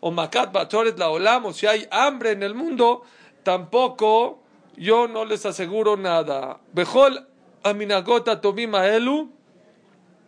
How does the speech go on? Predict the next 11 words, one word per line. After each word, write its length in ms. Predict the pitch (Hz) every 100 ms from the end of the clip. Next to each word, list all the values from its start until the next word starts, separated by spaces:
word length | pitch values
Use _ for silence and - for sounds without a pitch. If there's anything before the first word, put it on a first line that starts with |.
| _ _ _ _ _ - - _ _ -
todo 300 | 240 254 254
esto 320 | 247 233 -
que 100 | 202
le 80 | 180
estoy 340 | - 226 240
diciendo, 760 | 214 156 220 233 233 262 269 -
en 180 | 247 254
Raúl 240 | 254 247
Inok 280 | 233 247 196
Baemel 340 | 233 262 247
Abari, 560 | 220 196 196 208 165